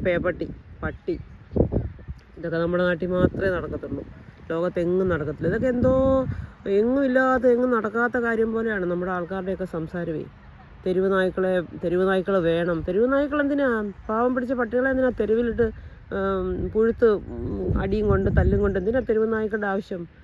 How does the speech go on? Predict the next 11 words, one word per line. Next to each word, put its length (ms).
തെരുവ് 260
നായ്ക്കളുടെ 440
ആവശ്യമൊന്നുമില്ല. 720
പട്ടി, 240
ശരിക്കും 640
നായ്ക്കളെ 480
വേണം. 260
നായ്ക്കളെ 400
വീട്ടിൽ 220
മര്യാദയ്ക്ക് 500
വളർത്ത്. 340